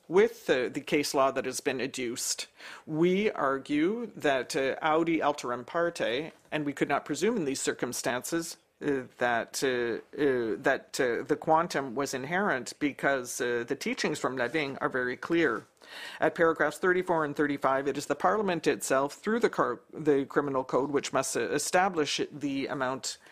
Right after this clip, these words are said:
of the fine. Nothing allowed the appellant to presume that,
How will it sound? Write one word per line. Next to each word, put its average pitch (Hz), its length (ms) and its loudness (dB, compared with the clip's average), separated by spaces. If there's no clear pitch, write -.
of 151 160 2
the 147 80 0
fine. 117 480 0
Nothing 185 540 0
allowed 147 580 2
the 160 100 0
appellant 127 540 -2
to 139 160 -2
presume 151 840 -2
that, 135 640 -2